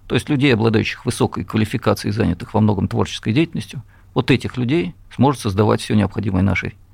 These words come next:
жизни. А если к этому добавить еще и другую идеологию жизни, идеологию не в политическом смысле, э, я бы сказал, другие ценности жизни –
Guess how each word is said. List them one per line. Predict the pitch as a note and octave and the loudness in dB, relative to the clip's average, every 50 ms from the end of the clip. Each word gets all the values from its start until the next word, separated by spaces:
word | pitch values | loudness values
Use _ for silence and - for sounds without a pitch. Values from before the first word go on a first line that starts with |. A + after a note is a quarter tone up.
| - - - - - - - - - - | -20 -20 -20 -20 -20 -20 -20 -20 -20 -8
жизни. | C4 - G2 G#2+ G#2+ F2 - - - - - - - - - - - - - | -4 0 2 2 2 2 0 -6 -12 -14 -16 -16 -16 -16 -18 -20 -20 -20 -4
А | - C3+ | -4 0
если | B2 - | 0 2
к | D3 - | 0 0
этому | D3 - C#3 C3 | 2 2 2 2
добавить | G2 F#2+ B2 B2 A#2+ C#3+ C#3 C3 A#2+ - | 4 4 2 4 4 4 2 2 0 -2
еще | - A#2 - - C#3+ | -6 -8 -4 -2 0
и | B2+ A#2 | 0 0
другую | G2+ G2+ A#2 B2+ A2+ A#2+ B2+ B2 A2+ A2 A2 | 2 0 0 0 2 2 2 2 4 2 2
идеологию | G2 G2 A#2+ A#2+ B2+ C#3+ D#3+ D3+ B2 A#2 A2+ A#2 A2 A2 A#2 - - - - - - - | 2 4 4 4 4 4 2 2 2 2 4 4 4 2 0 -4 -10 -18 -20 -20 -14 -4
жизни, | - G#2+ G#2+ A#2+ B2+ A2+ G2+ F2 G2 G2 F2+ F2 | 0 2 4 6 4 4 4 2 0 0 0 -2
идеологию | A2 A2+ C3+ C#3 D3 B2 A2 A#2 | -2 0 0 2 2 2 4 4
не | A#2+ A#2+ | 4 2
в | - | 2
политическом | - - B2+ C3 - G3 E3+ A2+ - - - - A2 G#2 - | 0 -2 -2 -2 -2 -2 -4 -2 -4 -6 -2 0 0 0 0
смысле, | - - - - B2 A#2 G#2 - - G2+ F#2+ F#2 F#2+ - | -4 -4 2 4 4 4 4 0 -4 -4 -2 -2 -2 -4
э, | G2+ G#2 - - - - - - - - | -4 -6 -8 -8 -10 -12 -12 -14 -14 -10
я | B2+ - | -4 -2
бы | A#2+ A2+ | -2 -2
сказал, | - - A#2+ G2+ | 0 0 0 2
другие | G2 B2 A#2 B2 C3+ A2+ | 2 2 4 4 2 0
ценности | - - - D#3 C#3 A2+ A2 G2+ - - - G#2+ | 0 2 4 4 6 6 4 2 -2 -6 -6 -4
жизни – | G2 G2 G#2+ G#2 F#2+ F2 G2 - | -2 -2 -2 -2 -2 -6 -8 -10